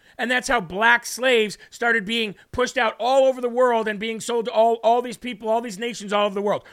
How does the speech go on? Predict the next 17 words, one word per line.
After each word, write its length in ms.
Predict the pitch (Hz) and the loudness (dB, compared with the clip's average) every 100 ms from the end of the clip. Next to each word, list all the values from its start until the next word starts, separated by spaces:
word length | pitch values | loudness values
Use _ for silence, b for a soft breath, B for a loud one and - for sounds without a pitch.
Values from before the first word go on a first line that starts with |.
| B | B
Sold 320 | - 285 294 | 8 8 10
by 140 | 269 | 4
their 140 | 262 269 | 4 0
own 120 | 247 | -2
people. 440 | 196 262 175 127 _ _ _ _ _ | -4 -10 -10 -14 _ _ _ _ _
And 120 | 226 220 | -6 2
by 140 | 254 | 2
the 100 | 247 | 4
way, 220 | 247 202 B - | 2 2 B -2
those 200 | 226 226 | -2 0
same 220 | 269 262 | -2 -2
black 300 | 185 247 240 | 0 0 0
slaves 360 | - 247 262 202 | -2 -2 -2 -4
were 120 | 214 | -10
freed 500 | - 233 262 226 170 b - | -10 -6 -4 -4 -8 b -2
right 260 | 208 233 | 2 2
here 320 | 220 220 202 | 2 -2 -2